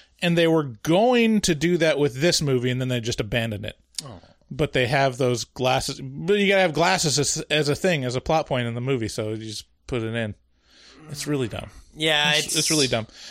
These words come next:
Speaker 1: And where did they get all the glasses? There's, like, five pair of 'em that just kind of appear
Speaker 2: Well,
Speaker 1: over time.
Speaker 2: well, that makes perfect sense. If you're gonna live in a glass house full of twelve ghosts that you can't see, you're gonna just sprinkle those things around like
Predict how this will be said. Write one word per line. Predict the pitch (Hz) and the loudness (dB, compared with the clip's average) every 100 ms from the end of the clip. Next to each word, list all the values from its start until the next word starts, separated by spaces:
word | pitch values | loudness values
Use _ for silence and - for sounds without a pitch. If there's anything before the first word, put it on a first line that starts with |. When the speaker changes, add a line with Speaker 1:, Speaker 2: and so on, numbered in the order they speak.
| - - | -20 -4
Speaker 1:
And | 208 | 0
where | 320 427 | 4 4
did | 392 | 4
they | 226 | 2
get | 156 175 | 0 0
all | 160 | 0
the | 120 | -2
glasses? | 110 110 98 - 113 | -4 -6 -8 -10 -4
There's, | 156 214 | 0 2
like, | 269 208 | 2 0
five | - 185 208 196 | 0 0 0 0
pair | - 165 175 | 0 2 2
of | |
'em | 175 185 190 - _ _ - | 2 0 -2 -8 _ _ -10
that | 151 147 - | -2 -2 -2
just | 151 - | -4 -2
kind | 180 | 0
of | 156 139 - | 0 -2 -4
appear | 135 - 143 160 170 - - - | -6 -2 2 2 0 -6 -10 -2
Speaker 2:
Well, | |
Speaker 1:
over | 151 151 | 0 0
time. | 156 135 151 | 0 2 2
Speaker 2:
well, | 233 190 | 2 2
that | 214 | 2
makes | 170 139 | 0 -2
perfect | - - 175 - 123 | -4 0 0 0 -4
sense. | - 113 113 | -6 -6 -6
If | 147 | -8
you're | 226 240 | -4 -4
gonna | 175 | -2
live | 165 165 | -2 -2
in | 139 | -4
a | 110 | -6
glass | - 110 156 208 233 - | -8 -2 0 2 0 0
house | 190 143 113 113 - | 0 0 0 -6 -12
full | - - 226 220 | -8 0 2 2
of | 151 - | -2 -6
twelve | - 202 302 370 330 | -2 2 4 2 0
ghosts | 269 302 180 156 - - - - - | 0 2 2 0 -4 -6 -10 -12 -4
that | 180 | -2
you | 196 311 | 0 0
can't | - 349 415 427 | 2 0 2 2
see, | - 370 - | 2 2 -2
you're | 208 | -4
gonna | 320 269 170 | 0 0 0
just | 156 - - | -2 -4 -6
sprinkle | - - 147 127 | -8 -4 -4 -4
those | 113 113 | -8 -8
things | - 123 101 | -8 -10 -12
around | 101 107 | -12 -12
like | 98 | -14